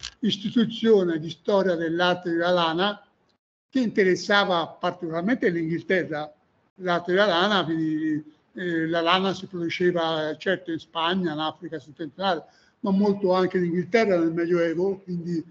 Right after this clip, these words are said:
e, e poi veniva lavorata lì, ma veniva soprattutto esportata nelle Fiandre e a Firenze, quindi in altre, in altri luoghi. Quindi c'era questi collegamenti storici, vero, tra, eh,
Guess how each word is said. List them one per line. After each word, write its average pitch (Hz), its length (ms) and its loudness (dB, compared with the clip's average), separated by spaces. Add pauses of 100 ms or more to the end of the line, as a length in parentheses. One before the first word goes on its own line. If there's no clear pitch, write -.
(340)
e, 247 260 0
e 226 60 2
poi 233 440 2 (300)
veniva 202 380 4
lavorata 220 460 4
lì, 190 180 -2
ma 175 140 0
veniva 269 240 0
soprattutto 220 520 -6
esportata 196 1000 -4 (120)
nelle 196 220 2
Fiandre 180 720 0 (160)
e 208 120 0
a 170 60 0
Firenze, 170 720 -4
quindi 160 260 -6
in 165 80 -4
altre, 165 440 -8 (360)
in 190 160 -2
altri 185 300 0
luoghi. 170 320 -2
Quindi 185 200 -2
c'era 185 460 -2 (240)
questi 214 280 -2
collegamenti 202 760 2
storici, 175 640 0
vero, 156 260 -6
tra, 151 360 -4 (400)
eh, 165 400 0